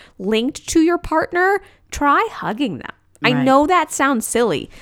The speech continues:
Speaker 1: but, like, hugging them, especially for, like, I can't remember if it's six seconds or, like, ten seconds.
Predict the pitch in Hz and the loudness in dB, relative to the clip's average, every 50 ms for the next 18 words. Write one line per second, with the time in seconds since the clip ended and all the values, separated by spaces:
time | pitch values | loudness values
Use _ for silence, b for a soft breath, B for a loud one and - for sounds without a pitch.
0 | B B B - 254 226 233 233 226 226 - - 269 269 285 285 302 311 269 285 | B B B 0 2 4 4 4 4 2 4 4 4 4 4 2 0 0 0 0
1 | - - 269 285 - 403 392 370 - 294 262 247 226 226 - 220 214 - 240 233 | 2 2 0 0 2 0 -2 -2 0 0 0 0 0 0 -2 -6 -6 -6 -6 -6
2 | - 220 220 220 214 214 196 180 170 - 151 - - - - 254 - - - 302 | -4 -2 -2 0 0 2 0 0 0 -2 -6 -8 -4 -4 -4 -4 -4 -4 -2 -2
3 | 285 285 - 277 247 226 - - 135 120 - - - - - - - _ _ _ | -2 0 -2 -4 -4 -4 -6 -6 -6 -6 -6 -8 -8 -8 -12 -16 -20 _ _ _
4 | _ _ _ _ _ _ _ _ - - 240 233 233 - 226 226 196 190 - | _ _ _ _ _ _ _ _ -12 -10 -8 -8 -6 -8 -6 -6 -6 -6 -8